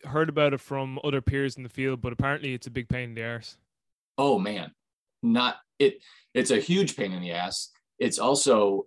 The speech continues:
Speaker 2: um, it's also just a, a, a really interesting process. Um, I, I, I don't wanna say it's a negative thing, but there were, I realized that the accreditation process is only for the,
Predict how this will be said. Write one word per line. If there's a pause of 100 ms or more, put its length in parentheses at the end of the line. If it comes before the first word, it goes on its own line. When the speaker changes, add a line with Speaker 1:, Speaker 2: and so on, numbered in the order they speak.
Speaker 2:
um, (960)
it's
also
just
a,
a, (420)
a
really
interesting
process.
Um, (380)
I, (520)
I,
I
don't
wanna
say
it's
a
negative
thing, (200)
but (340)
there
were, (720)
I
realized
that (260)
the
accreditation
process
is
only
for
the,